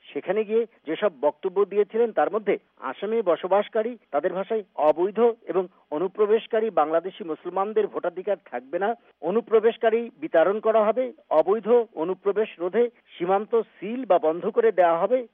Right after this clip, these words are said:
এ জাতীয় অনেক বক্তব্য ছিল। নির্বাচনে জয়লাভের পরে এ নিয়ে বাংলাদেশের উপরে কি কোনো বিরূপ প্রভাব বা প্রতিক্রিয়া দেখা দিতে পারে, এমন একটি প্রশ্ন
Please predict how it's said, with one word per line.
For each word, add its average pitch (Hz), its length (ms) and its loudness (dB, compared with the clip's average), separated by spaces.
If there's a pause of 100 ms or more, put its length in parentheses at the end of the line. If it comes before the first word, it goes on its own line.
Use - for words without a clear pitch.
(140)
এ 160 120 -4
জাতীয় 180 400 0 (180)
অনেক 180 240 -4 (180)
বক্তব্য 139 440 -6
ছিল। 156 320 -4 (320)
নির্বাচনে 196 600 0
জয়লাভের 175 440 4
পরে 185 240 -2 (280)
এ 156 100 -6
নিয়ে 208 240 -2
বাংলাদেশের 170 600 -2
উপরে 220 200 -2
কি 214 160 -10
কোনো 214 220 -4 (200)
বিরূপ 190 460 -8
প্রভাব 175 360 -4
বা 226 100 0
প্রতিক্রিয়া 214 500 -6
দেখা 190 220 -2
দিতে 233 200 -4
পারে, 226 240 -4 (320)
এমন 180 260 -2
একটি 220 200 -6
প্রশ্ন 160 420 -10